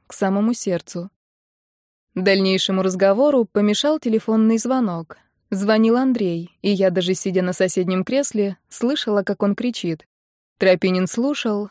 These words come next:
морщился изредка и вставлял односложные фразы. «Зол?» только и спросила я.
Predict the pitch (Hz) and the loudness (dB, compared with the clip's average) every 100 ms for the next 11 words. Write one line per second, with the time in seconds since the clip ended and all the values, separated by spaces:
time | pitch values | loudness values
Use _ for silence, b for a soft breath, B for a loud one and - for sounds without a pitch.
0 | _ 190 226 - 254 226 233 220 202 208 | _ 0 2 2 0 0 2 2 2 -2
1 | - 202 196 - - - 208 202 262 262 | -2 -2 -2 -4 -4 0 0 2 2 0
2 | 196 202 - 208 202 233 - 180 165 165 | 0 -2 0 0 0 0 0 -2 -2 -4
3 | 170 - _ _ _ _ _ _ _ _ | -10 -14 _ _ _ _ _ _ _ _
4 | _ _ _ - 180 196 254 294 - _ | _ _ _ -4 0 2 2 0 -6 _
5 | - 190 - 180 - 190 185 208 220 202 | -2 0 0 -2 0 -2 -2 -2 -2 -2
6 | 175 175 | -4 -8